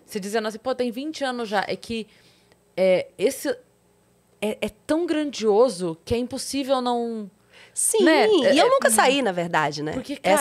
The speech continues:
Speaker 1: cara,
Speaker 2: verdade.
Speaker 1: eu fico imaginando, eu morei em Salvador quando eu era criança.
Speaker 2: Ah, é?
Speaker 1: E eu lembro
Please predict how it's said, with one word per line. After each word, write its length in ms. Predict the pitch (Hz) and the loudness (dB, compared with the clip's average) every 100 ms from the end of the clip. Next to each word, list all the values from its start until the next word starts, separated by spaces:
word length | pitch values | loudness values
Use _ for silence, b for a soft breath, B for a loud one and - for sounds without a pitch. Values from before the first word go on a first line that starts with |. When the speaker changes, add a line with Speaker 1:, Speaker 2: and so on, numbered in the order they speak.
| 254 | 4
Speaker 1:
cara, 20 | |
Speaker 2:
verdade. 600 | 247 262 220 175 156 143 _ | 2 2 2 0 -2 -12 _
Speaker 1:
eu 100 | 233 | -6
fico 220 | 233 277 294 | -6 -8 -10
imaginando, 440 | 285 240 240 247 | -10 -8 -8 -6
eu 40 | |
morei 180 | 254 262 | -6 -6
em 60 | 254 | -8
Salvador 480 | - 214 220 202 185 | -8 -8 -4 -6 -6
quando 160 | 190 | -8
eu 40 | 190 | -6
era 120 | 190 | -6
criança. 420 | 214 202 175 170 | -8 -8 -6 -4
Speaker 2:
Ah, 160 | 320 247 | -2 -2
é? 180 | 285 330 B B B | -4 -10 B B B
Speaker 1:
E 240 | - 233 - | -8 -6 0
eu 180 | 226 254 | 2 4
lembro 800 | 269 240 254 311 233 202 160 | 2 -2 0 -2 0 0 0